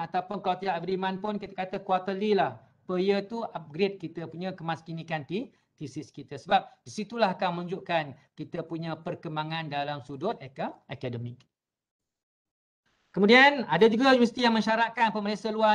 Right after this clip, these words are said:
ni adalah seorang profesor atau profesor madya, ada ijazah kedoktoran dalam bidang, menggraduatkan doktor falsafah, punya lima tahun pengalaman, menunjukkan kecemerlangan akademik ni pelbagai. Jadi yang saya tengok beberapa universiti yang saya lihat,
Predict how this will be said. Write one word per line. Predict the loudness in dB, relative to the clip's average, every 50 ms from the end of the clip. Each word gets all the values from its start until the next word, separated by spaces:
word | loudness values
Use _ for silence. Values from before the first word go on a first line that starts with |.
| 2
ni | 0 -2
adalah | 0 0 0 0 0
seorang | -2 -2 0 2 2 0
profesor | 0 -4 -6 -4 -4 -6 -6 -6 -6 -2 0
atau | 0 -2 -2 -4 -8
profesor | -8 -10 -14 -14 -12 -8
madya, | -6 -6 -6 -4 -2 0 0 2 2 2 2 0 0
ada | -2 -6 -10
ijazah | -10 -4 -2 -2 0 0 -2 -4
kedoktoran | -6 -10 -12 -10 -10 -6 -4 -4 -4 -4
dalam | -4 -6 -6 -6 -6
bidang, | -6 -2 0 2 2 2 2 0 -2 -4 -8 -18 -20 _ _ _ _ _ _ _ -10
menggraduatkan | -8 -6 -4 0 0 0 2 2 0 -2 -2 -2 -4 -6
doktor | -4 -6 -6 -8 -8 -6
falsafah, | -4 -4 -4 -4 -2 -2 -2 -2 0 0 2 2 4 4 4 2 2 0 -2 -6
punya | -12 -12 -10
lima | -8 -8 -6 -6 -6 -8
tahun | -6 -6 -4 -4 -4 -6 -8
pengalaman, | -10 -12 -10 -8 -4 -4 -2 -2 -2 -4 -4 -4 -4 -4 -4 -4 -6 -6 -8
menunjukkan | -8 -8 -8 -8 -8 -6 -6 -6 -6 -6 -8
kecemerlangan | -14 -16 -14 -12 -8 -8 -6 -6 -8 -10 -10
akademik | -12 -14 -12 -10 -10 -8 -8 -8 -8 -8
ni | -8 -8 -6
pelbagai. | -6 -6 -2 -2 -4 -4 -4 -8 -10 -10 -14 -20 _ _ _ _ _ _
Jadi | -8 -4 -2 -2 0 0
yang | 0 0
saya | 0 0 -2 0
tengok | -2 -4 -4 -4 -4 -4 -4
beberapa | -6 -6 -2 -2 -2 -2 0 0 0
universiti | 0 -2 -4 -4 -2 -2 -2
yang | -2
saya | -2 -6 -6 -6
lihat, | -4 -4 -2 -2 -2 -2 -4